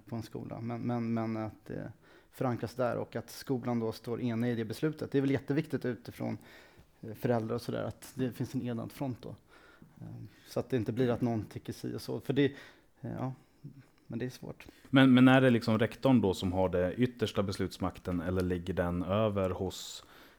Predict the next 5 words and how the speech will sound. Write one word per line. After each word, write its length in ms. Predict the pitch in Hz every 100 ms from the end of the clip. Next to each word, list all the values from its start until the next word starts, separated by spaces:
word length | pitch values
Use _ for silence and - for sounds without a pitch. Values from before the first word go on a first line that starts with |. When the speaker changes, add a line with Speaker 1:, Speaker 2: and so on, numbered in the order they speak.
| _
Speaker 2:
eh, 500 | - 92 87 85 82 85
kommunala 480 | - 95 95 110 123
politiker? 600 | 131 120 120 123 131 156 - - -
Eller, 720 | 101 95 92 87 90 85
eh, 120 | 76